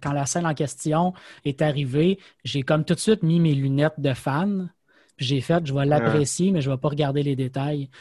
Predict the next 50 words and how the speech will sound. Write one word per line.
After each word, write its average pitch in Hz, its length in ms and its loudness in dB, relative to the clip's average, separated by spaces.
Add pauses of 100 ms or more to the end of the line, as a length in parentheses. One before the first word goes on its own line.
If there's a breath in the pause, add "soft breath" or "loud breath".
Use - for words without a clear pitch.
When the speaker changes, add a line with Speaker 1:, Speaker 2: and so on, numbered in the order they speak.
(160 loud breath)
Speaker 1:
Parce 131 140 -4
que 151 100 2
j'ai, 139 220 2
j'ai 147 180 2
eu 160 160 4
ce - 120 2
clic-là. 143 600 -2 (480 soft breath)
J'ai, 139 220 -4
j'ai 147 200 2
vu 147 240 2
le 175 120 6
C - 180 -2
G 139 160 -2
I 156 160 4
du 151 120 -6
combat 139 340 -2
que 156 100 -4
tu 131 160 -4
parles 139 220 -4
à 135 60 -4
la 123 160 -6
fin, 156 260 -2 (280 loud breath)
puis 131 100 -8
j'ai, 139 220 -2
j'ai 135 180 -2
fait, « 160 260 -2
Je - 140 -12
pourrais 170 440 2
faire, 170 540 4
ah, 165 160 -2
ils 160 80 2
ont 147 60 0
mal 143 120 -2
fait 160 160 -8
le 160 60 0
C 143 140 -6
G 139 80 -2
I, 147 240 0
mais 151 80 -2
je - 80 -10
pourrais 151 160 -2
aussi 151 240 -2
faire, 180 280 2
hey, 156 120 2
je - 20 -4
suis - 100 -2
un 139 60 0
fan 156 220 -2
qui - 80 -8
capote. » 135 340 -6